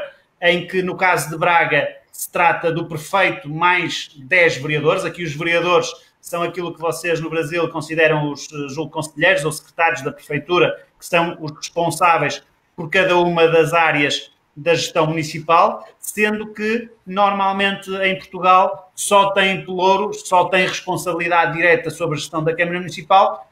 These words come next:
aqueles que fazem parte da maioria afeta, digamos assim, ao Presidente de Câmara.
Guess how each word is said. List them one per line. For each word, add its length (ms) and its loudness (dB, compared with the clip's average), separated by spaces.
aqueles 360 -2
que 120 -12
fazem 340 2
parte 440 0
da 140 2
maioria 680 4
afeta, 540 0
digamos 340 -2
assim, 340 -6
ao 140 4
Presidente 560 0
de 60 -14
Câmara. 440 0